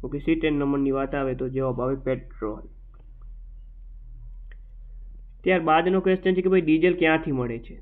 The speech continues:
તો આપણને જે ડીઝલ છે તે ક્યાંથી મળે છે? ક્રૂડ ઓઇલમાંથી.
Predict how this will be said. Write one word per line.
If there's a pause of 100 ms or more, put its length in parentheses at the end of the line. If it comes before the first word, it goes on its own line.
(100)
તો
આપણને
જે
ડીઝલ
છે
તે
ક્યાંથી
મળે
છે?
ક્રૂડ
ઓઇલમાંથી.